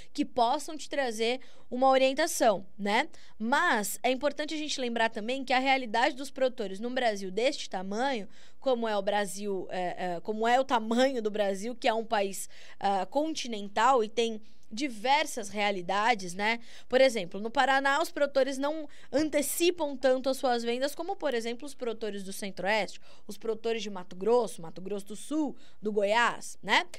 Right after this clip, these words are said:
Ah, ali no Sul, eles têm mais, ah, ah, tradição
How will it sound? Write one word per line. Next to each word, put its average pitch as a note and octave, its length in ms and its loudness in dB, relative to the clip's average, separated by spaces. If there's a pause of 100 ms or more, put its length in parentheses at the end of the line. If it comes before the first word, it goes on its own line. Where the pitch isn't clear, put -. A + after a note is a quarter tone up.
(280)
Ah, A3+ 260 4
ali C#4 520 2
no A#3 180 -2
Sul, E4 420 0 (220)
eles C4+ 260 4
têm D4 200 2
mais, C#4+ 540 4
ah, B3+ 520 2
ah, B3+ 40 2
tradição C#4 640 2